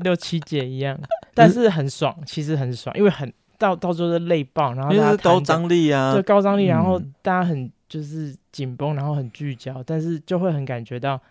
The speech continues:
Speaker 1: 那个凝聚力，
Speaker 2: 嗯。
Speaker 1: 团队的凝聚力就很强。
Speaker 2: 凝聚力我们等一下后面再讲啦。
Speaker 1: 好啦。
Speaker 2: 团队跟凝聚力我们后面再讲。
Speaker 1: 好啦。
Speaker 2: 先，先，先讲趣事。
Speaker 1: 好。
Speaker 2: 那你还有什么趣事？
Speaker 1: 哦，
Speaker 2: 你在大学
Speaker 1: 我们大一，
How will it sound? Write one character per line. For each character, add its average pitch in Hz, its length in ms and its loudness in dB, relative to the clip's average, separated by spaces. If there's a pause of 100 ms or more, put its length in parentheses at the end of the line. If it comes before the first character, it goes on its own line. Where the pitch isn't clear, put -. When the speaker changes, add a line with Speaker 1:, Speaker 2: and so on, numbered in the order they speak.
(220)
Speaker 1:
那 165 80 -2
个 156 80 0
凝 127 220 -4
聚 131 220 -8
力， 123 200 -10
Speaker 2:
嗯。 92 280 -4
Speaker 1:
团 135 180 -6
队 156 120 -2
的 151 60 -2
凝 131 160 -6
聚 135 160 -8
力 131 60 -6
就 131 80 -4
很 - 160 -10
强。 - 220 -20 (420)
Speaker 2:
凝 143 160 4
聚 170 80 -2
力 208 60 4
我 190 40 4
们 139 120 0
等 117 100 6
一 - 20 6
下 117 40 4
后 139 100 -2
面 131 100 0
再 120 120 0
讲 - 240 -8
啦。 - 80 -14
Speaker 1:
好 123 160 -10
啦。 123 100 -14
Speaker 2:
团 240 160 4
队 160 100 4
跟 151 180 2
凝 123 80 0
聚 120 60 0
力 - 20 2
我 117 60 4
们 107 80 2
后 117 80 4
面 110 80 4
再 110 140 2
讲。 - 220 -8
Speaker 1:
好 - 80 -16
啦。 - 60 -14 (200)
Speaker 2:
先， 165 180 8
先， 160 240 6
先 151 100 2
讲 104 140 0
趣 117 240 -4
事。 - 360 -6 (100)
Speaker 1:
好。 - 220 -14 (200)
Speaker 2:
那 - 80 -2
你 170 100 6
还 151 60 6
有 151 60 4
什 139 80 0
么 104 80 0
趣 113 240 0
事？ - 300 -4
Speaker 1:
哦， 294 120 2
Speaker 2:
你 226 80 -2
在 175 120 0
大 147 60 -2
学 135 60 2
Speaker 1:
我 120 40 4
们 113 80 2
大 185 220 4
一， 175 300 -4